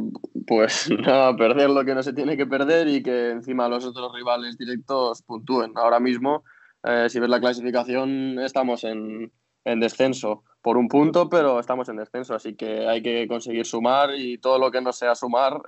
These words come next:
<laughs> eh, eh, equivale a ir, a ir para abajo, pero, pero bueno, lo bueno que tenemos es que jugamos contra tres rivales que están ahí en la lucha, que, que van a ser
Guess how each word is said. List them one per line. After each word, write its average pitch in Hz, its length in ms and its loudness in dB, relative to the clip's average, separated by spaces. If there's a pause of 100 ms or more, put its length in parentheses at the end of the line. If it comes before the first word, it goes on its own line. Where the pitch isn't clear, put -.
<laughs> - 160 -6
eh, 113 160 -10 (100)
eh, 113 580 -4
equivale 120 520 2
a 110 120 6
ir, 110 200 -6 (520)
a 110 160 2
ir 113 100 0
para 104 100 2
abajo, 120 320 2
pero, 107 460 -8 (340)
pero 113 140 -4
bueno, 135 340 -2 (400)
lo 123 160 -6
bueno 151 280 0
que 143 100 -6
tenemos 151 360 -2
es 160 140 -12
que 123 440 -4
jugamos 127 460 -2
contra 113 840 -2
tres 127 200 -2
rivales 120 460 -4
que 113 60 -20
están 113 260 -10
ahí 113 160 -8
en 113 100 -8
la 107 120 -2
lucha, 139 400 -4
que, 113 480 -10
que 98 120 -10
van 113 180 2
a 113 40 0
ser 113 140 -4